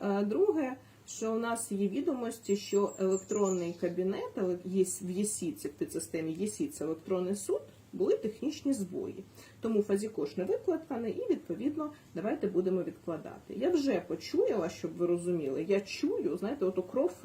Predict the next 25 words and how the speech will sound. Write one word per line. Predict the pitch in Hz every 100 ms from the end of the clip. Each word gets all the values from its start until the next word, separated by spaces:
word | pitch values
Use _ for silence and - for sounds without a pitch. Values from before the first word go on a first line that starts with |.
| -
на, | 185
на | 196 190 190
відстані | 196 294 - 247 220 202
одного | 185 175 196
мільярду | 220 202 196 196 202 180
кілометрів. | - 185 180 147 - - - - - - - - -
Я | - 277 539 381
зрозуміла, | 320 277 320 415 359
що | 269
суддя | - 254 285
Малюк | 247 254 554 - - - - -
десь | 196 262 480
став, | - - 339 330 - -
певне, | 247 285 269
на | 214 196
хибний | - 247 214 196
шлях. | - - - - - - - - - -
І, | 605 587
відповідно, | 539 427 427 311 247
день | 226 262 220
в |
день | 208 370 415
направила | 269 262 339 294 196
запит | 190 226 254 226 214 -
в, | 180 233 269